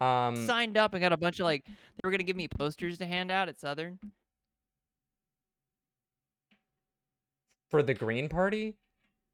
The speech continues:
Speaker 2: Yeah, for the Green Party. I was gonna represent the Green Party, but as a bit, I didn't really care about
Speaker 1: I
Speaker 2: what
Speaker 1: didn't
Speaker 2: they
Speaker 1: know that.
Speaker 2: thought.
Speaker 1: As
Speaker 2: I
Speaker 1: a
Speaker 2: was just like,
Speaker 1: bit, <laughs> doing
Speaker 2: "This is the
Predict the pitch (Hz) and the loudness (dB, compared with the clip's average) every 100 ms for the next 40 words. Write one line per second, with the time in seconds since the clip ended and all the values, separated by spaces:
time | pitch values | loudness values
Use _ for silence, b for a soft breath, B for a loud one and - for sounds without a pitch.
0 | _ _ _ _ - 151 147 - 139 147 | _ _ _ _ -18 -16 -16 -20 -20 -18
1 | 120 82 156 _ 156 151 170 156 151 156 | -16 -16 -18 _ -12 -6 -2 0 0 -2
2 | 151 143 139 143 151 139 160 180 180 147 | -6 -6 -6 -4 -2 0 2 4 2 2
3 | 160 139 131 151 156 147 131 170 143 131 | 0 0 -4 -4 -6 -6 -6 -8 -6 -4
4 | 127 120 117 107 135 143 143 165 131 98 | -2 -2 -2 -2 0 4 4 4 2 4
5 | 127 117 135 131 175 131 147 143 139 131 | 6 6 0 -6 -6 0 0 0 2 2